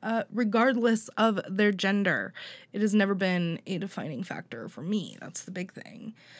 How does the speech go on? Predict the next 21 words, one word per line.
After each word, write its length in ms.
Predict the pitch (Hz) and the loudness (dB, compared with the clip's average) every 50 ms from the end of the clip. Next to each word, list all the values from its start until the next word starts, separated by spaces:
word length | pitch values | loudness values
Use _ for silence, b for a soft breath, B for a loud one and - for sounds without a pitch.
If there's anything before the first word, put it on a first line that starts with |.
| B B B B B B B | B B B B B B B
So 640 | B - - - 311 269 254 247 233 208 180 147 - _ _ _ _ _ _ _ _ _ _ - | B -4 6 8 8 10 10 10 10 8 6 4 -2 _ _ _ _ _ _ _ _ _ _ -4
why 720 | 240 240 226 302 320 330 339 349 349 349 359 359 339 294 - | -2 0 4 4 6 8 10 10 10 10 10 8 6 2 2
am 160 | 226 269 277 | 4 4 4
I 480 | 269 254 254 254 262 269 269 269 269 269 233 | 6 6 6 6 6 6 6 6 6 6 6
being 260 | 220 247 240 226 233 | 6 6 8 8 6
so 220 | 214 - - 214 214 | 6 6 6 6 6
candid 840 | - - - 196 214 202 196 196 196 185 185 185 180 180 170 - - | 4 0 0 4 4 6 6 4 4 4 4 4 4 4 2 0 -2
about 420 | 202 196 180 190 180 180 180 - | -2 0 2 2 2 2 2 2
this 720 | - 175 170 180 175 - - - - - - - B B B B B B B B _ - | 2 2 4 4 2 0 -2 -2 -2 -4 -4 -6 B B B B B B B B _ 2
at 180 | 185 185 - | 2 4 4
length 440 | 202 202 180 170 165 180 175 - - | 4 2 2 2 2 0 -2 -2 -2
and, 260 | 202 196 190 190 175 - | 0 0 0 0 -2 -2
and 160 | - 180 175 | -2 -2 0
right 180 | 170 180 175 - | 0 0 0 0
now? 300 | - 330 311 - - - B B B B B B B B B | -2 -4 -4 -6 -8 -14 B B B B B B B B B
Because 280 | 339 330 - 370 294 | -4 0 0 2 4
I 120 | 359 359 349 | 6 6 6
do 500 | 269 254 339 349 349 339 339 339 339 294 | 6 6 8 10 10 10 10 10 8 6
feel 1000 | - - - - - 247 240 233 233 233 233 233 233 233 233 226 226 233 202 - - | 2 -4 -6 2 4 4 6 6 6 6 6 6 6 4 4 4 4 2 2 0 2
I 220 | 190 208 214 220 | 4 4 4 4
bear 920 | 185 175 - 196 202 190 190 185 180 180 180 175 175 170 151 156 123 - | 4 0 0 0 2 4 6 6 6 6 6 6 4 4 2 2 0 -2